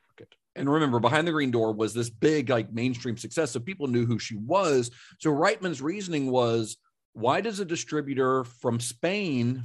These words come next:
for instance, why do they want to see Rabid? Why would they care enough to see Rabid and, and import it into their country?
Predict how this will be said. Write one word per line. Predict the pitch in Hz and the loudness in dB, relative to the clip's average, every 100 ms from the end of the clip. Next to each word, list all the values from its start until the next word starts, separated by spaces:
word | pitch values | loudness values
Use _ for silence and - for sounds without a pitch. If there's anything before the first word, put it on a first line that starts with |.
| 120 | -2
for | 117 113 | 0 0
instance, | 107 - 120 120 - _ _ | -2 -2 -2 -4 -10 _ _
why | 156 220 | 0 2
do | 196 | 4
they | 185 | 4
want | 175 127 | 4 0
to | |
see | 120 131 | -4 -2
Rabid? | 135 117 98 | 0 -2 -4
Why | 107 139 | -2 0
would | 165 139 | 0 0
they | 143 | -2
care | 127 135 123 | 0 2 4
enough | 120 | 2
to | 123 | -2
see | 117 131 | -6 -4
Rabid | 107 104 98 101 | -4 -4 -4 -6
and, | 98 98 95 | -6 -8 -8
and | 98 | -10
import | 104 107 - 107 95 | -8 -8 -4 -4 -4
it | |
into | 95 92 | -8 -6
their | 95 | -8
country? | 92 180 180 139 127 | -4 -4 0 0 0